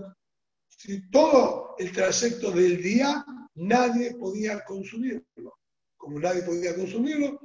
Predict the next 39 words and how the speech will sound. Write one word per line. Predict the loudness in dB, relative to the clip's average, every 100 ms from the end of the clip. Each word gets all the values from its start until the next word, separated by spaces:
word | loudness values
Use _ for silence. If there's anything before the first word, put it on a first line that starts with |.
| -12
no | 0 2
era | 2
seudá | 0 0 0 2 0 0
arrubiá | -2 -2 -2
para | -2 0
nadie. | 0 0 -2 -6 -12 -20 _
Si | -10
lo | -8
que | -4
coloqué | -4 -4 -2 0
no |
era | 0
seudá | -2 -4 -4 -4
arrubiá | -4 -2 -2 -4
para | -10 -4
nadie, | 0 0 0 -4 -8 -18 _
entonces | -14 0 2 4 4 2 0 -8 -16
no | -4 6 8 8
va | 8 4
a |
ser | 2 2 2 0
válido | 0 -2 -2 -4 -4 -8 -14 _ _
como | 6 6 6 0
Eru. | 2 2 0 -4 -12 -18 4
Incluso | 6 8 6 2 2 2 0
que | 0 2
el |
Eru | 4 4
se | 2 2
habilite | 2 4 2 2 -2 -2 -6 -18 -6
en | 0
el | 2
momento | 2 0 0 -2
del | -2
Zeta | -4 -2 -4
Kohabim, | 0 0 0 -4 -8 _ _ _
porque | -18 -10 -10
son | -8 -10 -2
dos, | 2 2 2